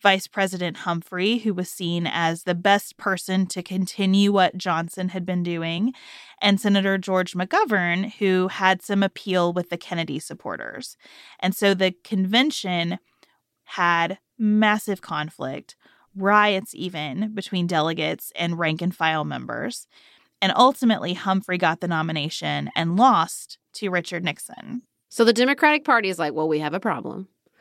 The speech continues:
Speaker 2: They set up the
Speaker 1: <laughs>
Speaker 2: McGovern-Fraser Commission, and they established these affirmative action guidelines. So, like, in my local Democratic Party, if you want to be a precinct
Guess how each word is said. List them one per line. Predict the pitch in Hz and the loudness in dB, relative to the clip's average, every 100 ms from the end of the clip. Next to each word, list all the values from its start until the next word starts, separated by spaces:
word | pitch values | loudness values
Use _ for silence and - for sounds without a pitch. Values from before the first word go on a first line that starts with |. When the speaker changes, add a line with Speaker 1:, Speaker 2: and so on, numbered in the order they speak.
| - 254 | 0 2
Speaker 2:
They | 196 180 | 4 6
set | 370 | 6
up | 190 180 | 4 2
the | 180 | 0
Speaker 1:
<laughs> | |
Speaker 2:
McGovern-Fraser | 180 175 170 190 214 311 - - 262 240 233 220 | 0 2 2 4 2 2 -2 0 4 4 4 0
Commission, | - 185 151 - 147 143 240 - _ _ _ _ _ _ | 2 0 0 -2 -2 -2 -4 -8 _ _ _ _ _ _
and | - 220 | 2 4
they | 214 | 4
established | 208 226 202 208 - | 4 0 0 -4 -4
these | 220 208 | -4 -2
affirmative | - 196 208 233 | -2 0 2 2
action | 190 185 - 190 | 2 -2 -2 -2
guidelines. | 175 170 151 101 107 165 - | 0 0 -2 -6 -8 -12 -10
So, | - 226 | 0 2
like, | 214 196 | 2 2
in | 220 | 2
my | 226 254 | 4 4
local | 269 240 254 | 0 -2 -2
Democratic | 214 202 208 185 - | -2 -2 0 0 0
Party, | 190 165 143 117 - - - - | -2 -2 -2 -8 -12 -20 -20 -10
if | - 202 202 | -2 -2 4
you | 220 247 | 4 6
want | 233 226 | 6 4
to | 190 | 2
be | 208 208 | 2 2
a | |
precinct | 208 269 - 214 180 | 2 0 2 2 0